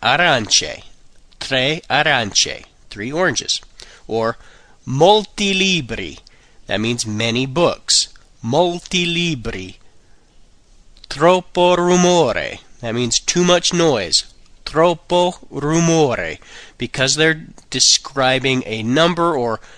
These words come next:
an amount of something, they come before the noun. Okay?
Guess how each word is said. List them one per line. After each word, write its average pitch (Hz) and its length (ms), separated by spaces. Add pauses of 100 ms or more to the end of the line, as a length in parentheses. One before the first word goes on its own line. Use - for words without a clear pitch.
(180)
an 110 140
amount 156 500
of 123 140
something, 113 540
they 113 100
come 110 420 (340)
before 110 520
the 101 140
noun. 95 340 (360)
Okay? 120 460